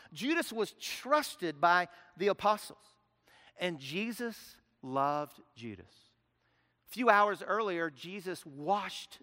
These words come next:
Judas's feet. But Judas is falsely showing, like, walking up, falsely showing this intimate relationship by trying to kiss Jesus. And Jesus lovingly says this,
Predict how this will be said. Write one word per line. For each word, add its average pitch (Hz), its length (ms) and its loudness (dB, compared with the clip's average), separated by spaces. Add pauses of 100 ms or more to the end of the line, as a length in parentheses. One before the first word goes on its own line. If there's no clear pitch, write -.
Judas's 156 480 -12
feet. - 300 -14 (1040)
But 196 100 6
Judas 277 400 0
is 202 140 -2
falsely 240 840 -2
showing, 208 560 -2
like, 160 220 -2
walking 214 480 0
up, 180 140 2
falsely 226 420 -2
showing 202 300 -6
this 165 200 -10
intimate 190 300 -4
relationship 156 500 -4 (240)
by 175 120 -4
trying 180 360 -8
to 147 120 -6
kiss - 720 -8 (320)
Jesus. 123 340 -8 (960)
And 170 260 -2
Jesus 175 880 -8 (140)
lovingly 175 680 -2
says 139 360 -6
this, - 500 -10